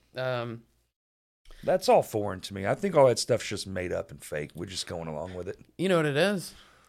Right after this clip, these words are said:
Speaker 1: It's, it's gambling.
Speaker 2: Yeah, I mean, it is. But I don't have the money to lose to gamble. I don't even
Speaker 1: Mm-hmm.
Speaker 2: like slot machines. I put a nickel in there. I'm like, "Fuck, I should have just kept that nickel,
Speaker 1: <laughs>
Speaker 2: man."
Speaker 1: I hate gambling. I'm not good at it. I don't wanna do it.
Speaker 2: Mm-mm.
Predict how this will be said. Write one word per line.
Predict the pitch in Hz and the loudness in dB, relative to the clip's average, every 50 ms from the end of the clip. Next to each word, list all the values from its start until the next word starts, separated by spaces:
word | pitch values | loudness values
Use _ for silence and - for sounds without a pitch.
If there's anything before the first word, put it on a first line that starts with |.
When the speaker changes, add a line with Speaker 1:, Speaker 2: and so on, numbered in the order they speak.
| _ _ - | _ _ -4
Speaker 1:
It's, | 147 151 143 - - | -4 -4 -4 -6 -4
it's | - 147 131 - | -4 -4 -4 -4
gambling. | - 123 123 120 117 107 101 - - - - _ _ _ _ _ _ - | -4 -2 -2 -2 -4 -6 -8 -12 -14 -16 -20 _ _ _ _ _ _ 2
Speaker 2:
Yeah, | 208 196 147 107 92 - - _ _ - | 6 6 6 6 4 0 -6 _ _ -8
I | - 170 | -4 0
mean, | 170 160 165 | 2 2 2
it | 180 160 | 4 4
is. | 131 120 117 117 - - - - - - - - _ _ - | 4 4 4 2 -2 -6 -10 -14 -20 -20 -20 -20 _ _ 6
But | 160 | 8
I | 196 | 8
don't | 185 160 | 8 8
have | 156 151 131 | 6 4 2
the | 127 | 2
money | 127 127 123 110 | 2 2 2 0
to | 98 101 | 0 0
lose | 98 107 104 104 101 - | 0 0 0 0 -2 -4
to | - 95 | -6 -8
gamble. | 95 95 92 92 92 - | -6 -6 -6 0 2 4
I | 120 | 4
don't | 196 160 | 6 6
even | 131 117 110 | 4 4 4
Speaker 1:
Mm-hmm. | 110 | 4
Speaker 2:
like | 104 101 - | 2 2 2
slot | - - 107 107 110 - | 0 2 4 2 2 2
machines. | 85 - - - 101 92 82 85 80 - - - _ _ _ _ _ _ - - - - - - - | -2 -6 -6 -6 -6 -8 -8 -8 -8 -10 -10 -10 _ _ _ _ _ _ -12 -10 -10 -10 -10 -8 -2
I | - 139 | -2 0
put | - 196 180 | 4 6 4
a | 147 | 4
nickel | 135 131 139 135 - 127 | 6 4 2 2 2 -2
in | 117 | -2
there. | 113 107 104 | 0 -2 -4
I'm | 98 95 | -4 -4
like, | 85 80 | -6 -8
"Fuck, | - - - - 139 123 101 - - | -8 -12 -8 -2 0 0 0 -2 -4
I | |
should | 110 - - 110 | -6 -4 -4 -4
have | 98 92 | -6 -8
just | 92 - - | -8 -6 -4
kept | - 98 - 98 | -4 -2 -2 -2
that | 87 76 87 90 | -2 -2 -2 -2
nickel, | 98 117 - - 85 78 | -2 -2 -2 -4 -8 -8
Speaker 1:
<laughs> | 82 | -8
Speaker 2:
man." | 90 90 - | -8 -4 0
Speaker 1:
I | 165 208 233 | 0 0 0
hate | 202 180 175 180 - - | 0 0 0 -2 -2 -2
gambling. | 143 139 131 127 120 117 113 110 110 107 - | -2 -2 -2 -2 -2 -2 -4 -6 -6 -4 0
I'm | 147 165 170 165 151 | 0 0 2 2 2
not | 151 143 147 - - 131 | 2 2 0 0 -2 -4
good | 127 139 147 165 | -4 0 2 2
at | 175 185 180 | 4 4 4
it. | 175 175 165 | 4 2 2
I | 131 123 | 0 -2
don't | 117 117 104 71 | -2 -6 -8 -8
wanna | 80 123 147 156 160 160 156 | -4 0 0 2 2 2 2
do | 156 156 160 | 4 4 4
it. | 160 160 160 | 4 4 2
Speaker 2:
Mm-mm. | 151 135 117 | 0 -4 -6